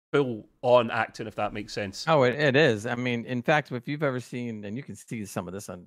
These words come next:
Speaker 2: on YouTube, where you actually see the actor, they film the actor doing voiceover and stuff. They're constantly, like, doing this and moving
Speaker 1: The
Speaker 2: around,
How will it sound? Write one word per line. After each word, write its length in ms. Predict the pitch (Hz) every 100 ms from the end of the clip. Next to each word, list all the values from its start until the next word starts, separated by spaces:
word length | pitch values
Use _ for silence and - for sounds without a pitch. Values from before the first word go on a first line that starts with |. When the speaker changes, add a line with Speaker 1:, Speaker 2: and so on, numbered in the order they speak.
| _
Speaker 2:
on 180 | 101 98
YouTube, 440 | 117 139 95 92 - _ _ _ -
where 100 | 113
you 140 | 123
actually 280 | 127 - 110
see 240 | - 131
the 160 | 104 104
actor, 600 | 110 117 107 98 92 - _ _ -
they 200 | 101 107
film 300 | - 123 107
the 100 | 107
actor 260 | 107 104
doing 400 | 101 101 95 101 -
voiceover 600 | 110 98 101 101 92 90
and 100 | 90
stuff. 220 | - 95 _ _ _ -
They're 100 | 123
constantly, 640 | - 147 151 175 143 131
like, 260 | 117 113 104
doing 280 | 117 110
this 320 | 101 107 - 107
and 100 | 101
moving 220 | 113 120
Speaker 1:
The 60 |
Speaker 2:
around, 120 | 101